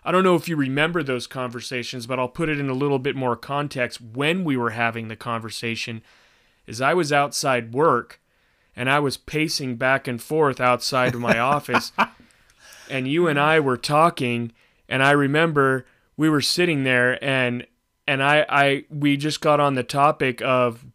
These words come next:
Speaker 1: "Dude, we should create, you know, this lab guy." And I remember we were having the conversation, and, and you were saying, "Yeah, dude, you know, we, we can make it to where, you know, he, he,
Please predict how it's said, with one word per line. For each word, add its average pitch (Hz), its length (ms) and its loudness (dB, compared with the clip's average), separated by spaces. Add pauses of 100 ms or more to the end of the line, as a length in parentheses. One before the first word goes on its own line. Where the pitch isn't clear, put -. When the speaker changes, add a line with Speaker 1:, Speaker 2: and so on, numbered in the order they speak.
(120)
Speaker 1:
"Dude, 139 240 0
we 165 80 -2
should 160 240 -6
create, 131 560 -2
you 143 140 -6
know, 123 220 -4
this 117 260 -8
lab 135 420 0
guy." 120 200 2
And 123 100 -2
I 131 60 0
remember 147 360 -2
we 139 180 0
were 131 100 -2
having 139 320 2
the 127 80 -2
conversation, 139 1000 -4
and, 117 200 -8 (1000)
and 143 160 -2
you 156 100 0
were 143 140 0
saying, 147 500 2 (720)
"Yeah, 190 280 4
dude, 165 240 2
you 175 120 2
know, 170 100 4
we, 180 220 -2
we 185 160 -4
can 147 180 -4
make 170 240 -2
it 175 120 -4
to 147 80 -6
where, 156 380 2 (320)
you 151 120 -2
know, 156 80 2
he, 160 280 -2
he, 175 540 -6